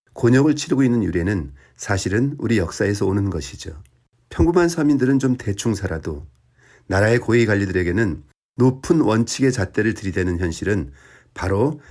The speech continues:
이런 오랜 전통의 결과입니다. 이러한 정의와 원칙에 대한 서슬퍼런 기세를 뜻하는 말이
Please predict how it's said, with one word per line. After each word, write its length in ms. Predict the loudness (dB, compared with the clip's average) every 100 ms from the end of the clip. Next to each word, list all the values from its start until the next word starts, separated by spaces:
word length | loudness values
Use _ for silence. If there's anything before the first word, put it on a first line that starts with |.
| -4
이런 200 | 0 2
오랜 320 | 2 4 2
전통의 460 | 2 -2 0 0 0
결과입니다. 720 | -2 -4 -4 -6 -8 -12 -16 -20 _ _ _ _ _ _ _ _ _ _ _
이러한 340 | 2 4 4 2
정의와 420 | 2 4 4 4
원칙에 400 | 0 -4 -4 -2
대한 380 | 0 -2 -4 -10 _ -20 _
서슬퍼런 840 | -6 -2 2 0 2 2 4 2
기세를 360 | 0 -2 -2 -2
뜻하는 340 | -4 -2 -2
말이 440 | 0 0 0 -2